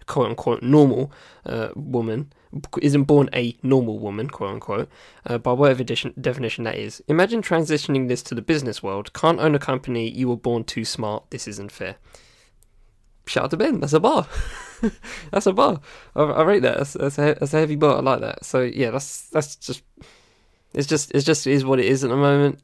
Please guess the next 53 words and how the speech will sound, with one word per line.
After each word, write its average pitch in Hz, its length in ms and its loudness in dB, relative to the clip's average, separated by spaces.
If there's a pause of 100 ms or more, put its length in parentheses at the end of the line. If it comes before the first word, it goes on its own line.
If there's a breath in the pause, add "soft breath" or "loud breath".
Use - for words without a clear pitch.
and 113 360 -6
hopefully 117 480 -4
Caster 117 360 -8
can 113 240 -12
keep - 220 -8
battling. 135 420 0 (540 loud breath)
Uh, 123 140 -6
salute 120 260 -6
to 147 60 -12
her, 113 300 -6
and 113 160 -8
obviously 110 400 -10
here 123 180 -6
at 107 60 -10
the 120 60 -14
show, 110 280 -8 (380 soft breath)
well, 107 240 -6
me 120 200 -2
at - 100 -6
the 117 60 -6
show, 110 300 -6 (400 soft breath)
like, - 220 -12
like 110 240 -10
there's 104 160 -8
a 104 80 -10
team 107 180 -6
behind 104 260 -4
me, 110 140 -8 (320 loud breath)
I - 80 -4
will 110 140 -4
keep - 240 -12
on - 140 -10
that 107 180 -8
as, - 240 -8 (120)
as 127 200 -4
I, - 240 -6
as 123 320 -8
the 127 180 -4
months 135 300 -2
go 143 180 2
along, 156 300 4
and 127 220 -6
ho-, 160 340 -4
hopefully 180 340 0
she 175 180 -2
can 170 140 -2
compete 170 380 -4
at - 60 -4
the 143 60 -6
World 147 180 2
Championships, - 580 -2
'cause, 110 240 -8
um, 107 340 -10